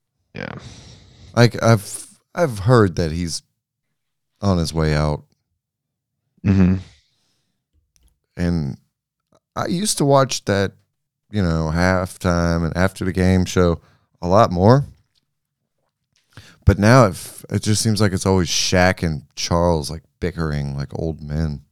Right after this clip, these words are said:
Speaker 2: just fucking with each other, but just, just so much bickering. It's not as good as it used to be.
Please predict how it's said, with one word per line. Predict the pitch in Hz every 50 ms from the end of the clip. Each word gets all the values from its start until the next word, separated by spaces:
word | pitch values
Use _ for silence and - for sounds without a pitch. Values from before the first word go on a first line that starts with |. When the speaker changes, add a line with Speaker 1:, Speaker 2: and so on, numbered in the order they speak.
| _ _ _ _ _ _ _ _ _ _ _ _ _ _ _ _ _ _ _ _ _ -
Speaker 2:
just | - 80 71 - -
fucking | - - - - 90 85 - 85 80 78
with | 78 73 85
each | 82 76 -
other, | 85 78 73 78 78 73 76 - _ _ _ _ _ _ _ _ - -
but | - 87 -
just, | 95 90 - - _ _ _ _ _ _ _ _ _ _ _ _ _ _ _
just | - - 113 110 98 - -
so | - 101 98
much | 98 90 82 - -
bickering. | - 92 85 - 87 85 82 80
It's | 80 82 - -
not | 95 98 101 95
as | 90 76 - - _ _ _ -
good | - 92 85 85
as | 87 -
it | - - -
used | 80 - -
to | -
be. | 82 78 73